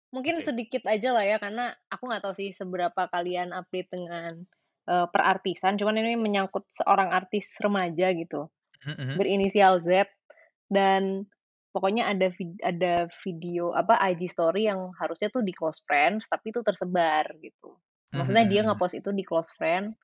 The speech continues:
Speaker 1: tapi itu tersebar.
Speaker 2: Hmm.
Speaker 1: Disebarkan oleh siapa? Ya, seseorang di close friend-nya dia gitu.
Speaker 2: Mhm.
Speaker 1: Kita nggak tahu siapa gitu kan.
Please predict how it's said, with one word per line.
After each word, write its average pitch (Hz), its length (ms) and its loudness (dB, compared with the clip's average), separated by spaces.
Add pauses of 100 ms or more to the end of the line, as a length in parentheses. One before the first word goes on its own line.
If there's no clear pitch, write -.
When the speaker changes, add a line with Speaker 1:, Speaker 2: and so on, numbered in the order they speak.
(600)
Speaker 1:
tapi 170 240 -4
itu 196 160 -4
tersebar. 156 800 -4 (320)
Speaker 2:
Hmm. 127 240 -4
Speaker 1:
Disebarkan 190 560 4
oleh 254 80 6
siapa? 262 480 4
Ya, 160 400 -2 (160)
seseorang 185 560 -4
di 190 80 -10
close 160 160 -8
friend-nya 160 320 -10
dia 226 220 2 (100)
gitu. 165 400 -12
Speaker 2:
Mhm. 120 320 -4
Speaker 1:
Kita 208 80 -4
nggak 196 160 0
tahu 160 160 -4
siapa 170 480 -2
gitu - 160 -14
kan. - 240 -12